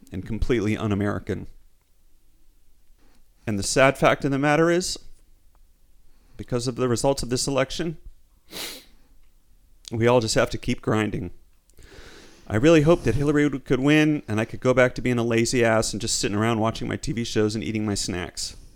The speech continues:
You know, but I don't think it's like that. I'm definitely gonna go sleep in my bed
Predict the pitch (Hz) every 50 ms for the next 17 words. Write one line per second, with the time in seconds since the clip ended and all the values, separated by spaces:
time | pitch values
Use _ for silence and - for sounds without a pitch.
0 | - - - _ _ _ _ _ - - - _ - - - - _ _ _ _
1 | - 110 113 113 107 104 101 95 90 87 90 - - - _ - _ _ - -
2 | - - _ _ _ _ _ _ _ _ _ _ _ - - - - - - -
3 | - - - - - - - 110 104 101 - - - 117 120 123 127 127 151 139
4 | 131 123 - - 117 104 104 - - 87 85 - - - - - - - - -
5 | - - - - - - - _ _ - _ _ _ - - - - - _ -
6 | - _ _ - 104 101 - - - 135 139 131 - 160 160 156 156 160 170 170
7 | - - - - - _ _ - - 107 131 139 127 117 110 127 131 131 - -
8 | - 147 143 151 139 143 139 131 123 143 143 151 160 160 -